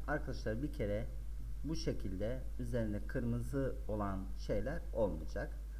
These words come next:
Orada neler olabilir? Fazladan ilişkiler olabilir. Onları kesinlikle sileceksin. Mesela kamlarda hata vermiş bak.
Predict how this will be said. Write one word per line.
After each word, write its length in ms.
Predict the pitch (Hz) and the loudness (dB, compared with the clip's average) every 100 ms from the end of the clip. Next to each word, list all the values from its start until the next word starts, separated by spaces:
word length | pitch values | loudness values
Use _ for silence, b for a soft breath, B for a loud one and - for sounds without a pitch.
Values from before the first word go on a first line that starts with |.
| B B - | B B 0
Orada 320 | 147 127 131 | 0 2 2
neler 300 | 135 131 113 | 2 2 2
olabilir? 420 | 95 92 117 139 | 2 0 0 -2
Fazladan 500 | - 131 117 117 110 | 0 0 0 0 2
ilişkiler 480 | 113 110 - 107 98 | 2 0 -2 0 2
olabilir. 400 | 90 85 117 151 - | 2 0 -2 -4 0
Onları 460 | 131 98 98 143 - - | 0 2 0 -2 -4 -2
kesinlikle 600 | 131 113 90 90 127 143 | -2 0 -2 -2 -2 -4
sileceksin. 580 | - 117 95 85 - 98 | -2 -2 0 -2 -2 -2
Mesela 300 | 113 101 - | 0 0 0
kamlarda 640 | 143 135 90 87 147 131 | 2 2 2 0 -2 -2
hata 280 | 123 113 87 | -2 0 0
vermiş 420 | 71 - - - | -2 -4 -4 -4
bak. 240 | 73 - | -4 -4